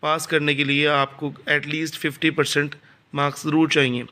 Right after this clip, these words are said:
तो ये जो फ़ोर्टी परसेंट मार्क्स हैं आपने करना ये है कि इनमें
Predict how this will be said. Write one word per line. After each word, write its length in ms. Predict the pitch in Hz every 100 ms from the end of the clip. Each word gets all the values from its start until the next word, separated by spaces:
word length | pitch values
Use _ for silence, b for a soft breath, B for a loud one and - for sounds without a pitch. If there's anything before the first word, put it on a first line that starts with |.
| B B B -
तो 60 |
ये 100 | 175
जो 80 | 170
फ़ोर्टी 300 | - 165 185
परसेंट 300 | 170 180 175
मार्क्स 400 | 165 151 147 -
हैं 140 | 175
आपने 280 | 160 147 151
करना 300 | 156 139 147
ये 180 | 151 156
है 80 | 156
कि 140 | 156
इनमें 460 | 151 147 147 151